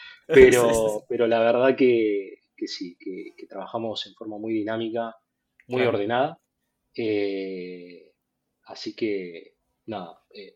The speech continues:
Speaker 2: excelente, excelente. Y eso
Speaker 1: Increíble.
Speaker 2: fue, bueno, la, la, la pandemia logró eso, ¿no?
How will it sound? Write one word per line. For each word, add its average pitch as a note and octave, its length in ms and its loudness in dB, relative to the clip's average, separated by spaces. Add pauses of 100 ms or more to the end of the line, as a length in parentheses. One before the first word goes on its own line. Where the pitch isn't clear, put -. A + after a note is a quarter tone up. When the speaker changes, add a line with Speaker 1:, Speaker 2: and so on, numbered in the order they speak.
(120)
Speaker 2:
excelente, G2 600 -10
excelente. F#2+ 440 -14
Y B2 100 2
eso B2+ 160 4
Speaker 1:
Increíble. C3 260 4
Speaker 2:
fue, G#2+ 60 -2
bueno, A2 300 -4
la, G2+ 260 -2
la, G2 460 -6
la G#2 200 -8
pandemia B2 540 2
logró A2 380 0
eso, - 260 -10
¿no? C3 100 -20